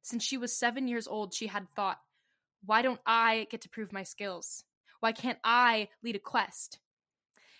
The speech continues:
Now she realized that the hardest test for a child of Athena wasn't leading a quest or facing death in combat.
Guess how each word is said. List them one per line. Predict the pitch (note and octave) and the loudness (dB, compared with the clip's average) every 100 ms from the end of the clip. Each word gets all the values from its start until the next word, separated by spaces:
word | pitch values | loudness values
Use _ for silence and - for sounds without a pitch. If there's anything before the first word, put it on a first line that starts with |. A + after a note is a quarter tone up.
| _ | _
Now | C4 C#4+ D4 | 0 0 0
she | C4+ | -4
realized | A#3+ B3 A3+ A3 G#3+ | -4 0 0 0 -4
that | F3+ | -8
the | F#3+ - | -8 -6
hardest | A3+ C4+ - | -6 -6 -6
test | - G#3+ - | -6 -8 -8
for | G#3 | -12
a | |
child | G3 G3 F#3+ F#3+ | -8 -6 -6 -10
of | |
Athena | G3 F#3+ F#3 F3+ | -12 -10 -10 -8
wasn't | G#3+ A3+ G#3 G3+ | -6 -6 -8 -10
leading | A3 A#3+ A#3 | -8 -6 -8
a | |
quest | - - F#3 - - - - | -10 -8 -6 -8 -12 -16 -14
or | - G3 | -12 -6
facing | A#3 A3+ A3+ G3 | -6 -4 -6 -4
death | G3 F3+ - | -4 -4 -6
in | - F#3+ | -14 -12
combat. | - F#3+ F#3 D3+ | -8 -8 -6 -8